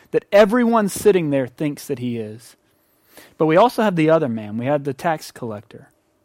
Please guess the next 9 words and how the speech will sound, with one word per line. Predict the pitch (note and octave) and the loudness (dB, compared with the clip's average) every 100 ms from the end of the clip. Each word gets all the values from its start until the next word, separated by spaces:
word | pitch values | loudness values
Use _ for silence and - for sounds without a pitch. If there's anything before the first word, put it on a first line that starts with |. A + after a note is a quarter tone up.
| _ _ _ _ _ _ _ _ _ | _ _ _ _ _ _ _ _ _
He | - A3+ | -2 0
walks | F4 G#3 D#3 - | 4 2 2 -2
out | D3 C3+ | -2 -2
of | B2 | -2
there | C3 C3 | -2 -2
a | C3 | -4
little | D3 | -6
bit | C3 B2+ | -6 -8
differently. | D3 D#3 A#2 A2 G2 G2 | -8 -8 -10 -16 -16 -18